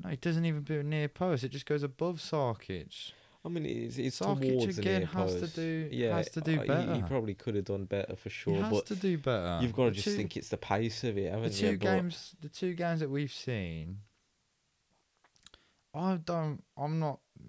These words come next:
Speaker 1: going in confident in our goalkeeper.
Speaker 2: Oh, no way.
Speaker 1: With it being Sarkic,
Speaker 2: No.
Speaker 1: of us being, you know, of having a strong,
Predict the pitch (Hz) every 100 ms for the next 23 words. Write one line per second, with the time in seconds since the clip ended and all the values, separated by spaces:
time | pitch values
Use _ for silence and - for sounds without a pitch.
0 | 123 131 127 127 123 120 - - 123 117
1 | 117 107 107 107 101 107 110 104 110 101
2 | - - 131 104 98 110 101 98 104 117
3 | 98 95 107 98 107 101 - 110 104 95
4 | 101 107 120 110 95 - - 113 107 113
5 | 143 95 90 90 107 104 104 - - 107
6 | 101 101 95